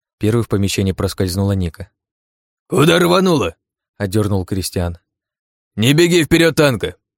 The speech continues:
К слову, винить девушку в подобном порыве было сложно. Большая часть округлого зала оказалась из прозрачного, словно стекло, материала,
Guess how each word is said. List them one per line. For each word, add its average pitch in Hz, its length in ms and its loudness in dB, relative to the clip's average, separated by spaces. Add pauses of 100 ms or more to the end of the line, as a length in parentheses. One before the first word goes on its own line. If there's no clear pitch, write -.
(540)
К - 80 -14
слову, 185 280 2
винить 160 260 2
девушку 147 360 0
в - 40 -10
подобном 127 380 0
порыве 113 300 -2
было 101 220 -2
сложно. 85 420 -6 (420)
Большая 110 340 0
часть 107 240 0
округлого 101 500 0
зала 101 320 0
оказалась 98 500 -2
из 95 100 -6
прозрачного, 95 680 -2
словно 92 320 -2
стекло, 101 440 -4
материала, 95 680 -2